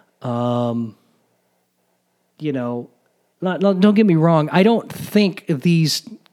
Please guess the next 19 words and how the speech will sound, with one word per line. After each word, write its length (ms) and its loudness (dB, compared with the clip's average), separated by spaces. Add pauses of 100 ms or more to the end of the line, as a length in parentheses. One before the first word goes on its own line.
(300)
these, 360 -4 (340)
these 180 -8
companies 640 0
are, 500 -2 (920)
you 100 -2
know, 80 -2
benevolent 560 2
in 40 0
any 160 2
way. 240 0
I 180 0
understand 720 0
the 40 -2
nature 480 -4
of 160 -14
their 120 -14
business. 680 -8 (1160)
You 120 -6
know, 340 -4